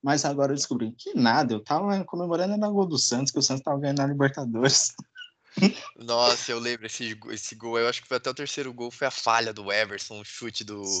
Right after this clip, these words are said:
Speaker 2: do, do Bruno Henrique, o rebote do Bruno Henrique. Mas
Speaker 1: Hum.
Speaker 2: essa classificação com o Atlético Paranaense foi sofrida, eu lembro, foi muito boa mesmo.
Speaker 1: Sim.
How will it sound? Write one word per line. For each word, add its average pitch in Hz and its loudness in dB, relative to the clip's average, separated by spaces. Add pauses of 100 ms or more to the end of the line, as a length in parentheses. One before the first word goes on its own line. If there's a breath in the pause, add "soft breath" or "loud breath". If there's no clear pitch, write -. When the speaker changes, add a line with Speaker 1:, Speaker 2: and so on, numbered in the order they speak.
(140)
Speaker 2:
do, 110 -20
do 110 -14
Bruno 107 -10
Henrique, 104 -6
o 107 2
rebote 107 0
do 104 -12
Bruno 98 -8
Henrique. 101 -8 (340 loud breath)
Mas 101 0
Speaker 1:
Hum. 110 0
Speaker 2:
essa - 0
classificação 117 -4
com - -4
o 113 -4
Atlético - -2
Paranaense 104 -4
foi 107 -6
sofrida, 104 -8
eu 104 -2
lembro, 101 -8
foi 104 -18
muito 107 -18
boa 107 -6
mesmo. 104 -10 (840)
Speaker 1:
Sim. 95 -8